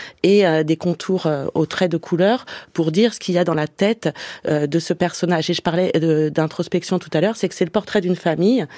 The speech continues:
mais, euh, autant dans Ted, elle s'était, euh, euh, euh,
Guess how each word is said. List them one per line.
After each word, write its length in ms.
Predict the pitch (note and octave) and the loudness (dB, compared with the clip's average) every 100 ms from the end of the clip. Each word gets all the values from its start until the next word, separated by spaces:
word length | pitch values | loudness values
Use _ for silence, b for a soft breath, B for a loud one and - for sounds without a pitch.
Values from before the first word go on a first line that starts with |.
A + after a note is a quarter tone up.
| B B B | B B B
mais, 320 | E3 F3 F#3+ | 2 4 4
euh, 100 | D#3 C#3+ F3+ | 2 2 0
autant 300 | F3+ G#3+ G#3+ | 2 2 2
dans 180 | D#3+ | 0
Ted, 420 | D3+ - G3 D#3+ C3+ B B B | -2 2 2 2 -4 B B B
elle 180 | D3+ | -2
s'était, 420 | C3+ E3 - F3+ E3+ | 0 -2 2 2 4
euh, 240 | C#3 C3+ - - - | 2 0 -4 -6 0
euh, 260 | D#3+ D3 C#3 B B | 0 0 -2 B B
euh, 60 | - | -2